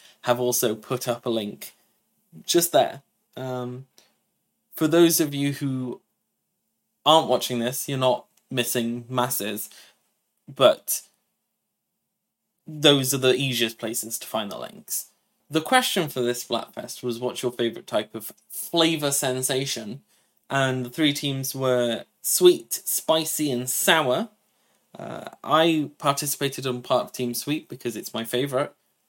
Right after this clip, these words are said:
I do like the other two, but sweet is definitely my favourite. Pengu was on Team Sweet with me, as was Worm,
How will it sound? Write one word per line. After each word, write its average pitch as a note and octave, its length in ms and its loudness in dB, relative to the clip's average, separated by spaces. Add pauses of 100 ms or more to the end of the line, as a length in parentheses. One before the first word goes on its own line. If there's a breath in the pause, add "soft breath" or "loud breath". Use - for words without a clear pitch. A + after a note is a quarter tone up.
I C3 80 0
do D3+ 160 4
like A3 280 2
the C3+ 140 2
other - 160 -6
two, - 240 -14
but - 120 -10
sweet C#3 300 -6
is B2+ 120 -8
definitely B2+ 540 -4
my G2+ 160 -10
favourite. F#2+ 640 -10 (800 soft breath)
Pengu C3 360 -2
was B2 180 0
on A#2+ 180 0
Team B2 240 -4
Sweet B2 260 -4
with B2+ 180 -10
me, C3+ 360 -2 (320 soft breath)
as A#2 320 0
was B2+ 240 -4
Worm, B2 800 0